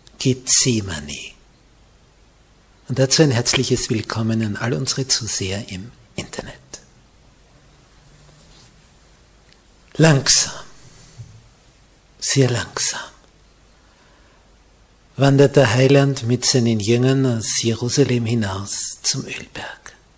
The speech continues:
Langsam und schweigsam. Beim Abendessen, beim Abendmahl hat er geredet, geredet, geredet, nachdem Judas weg war.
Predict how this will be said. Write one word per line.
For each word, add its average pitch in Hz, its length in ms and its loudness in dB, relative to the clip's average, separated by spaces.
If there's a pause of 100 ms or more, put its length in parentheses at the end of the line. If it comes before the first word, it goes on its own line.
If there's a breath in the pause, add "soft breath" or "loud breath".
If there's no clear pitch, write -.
(1400)
Langsam - 460 -10 (1800)
und 123 380 -6 (1120)
schweigsam. - 640 -8 (2500)
Beim 139 160 4
Abendessen, 139 640 2
beim 135 200 4
Abendmahl 107 640 0
hat 123 220 -6
er 131 80 4
geredet, 131 840 0
geredet, 117 800 -8
geredet, 101 760 -10
nachdem 120 340 -8
Judas 107 460 -6
weg - 260 -14
war. - 240 -16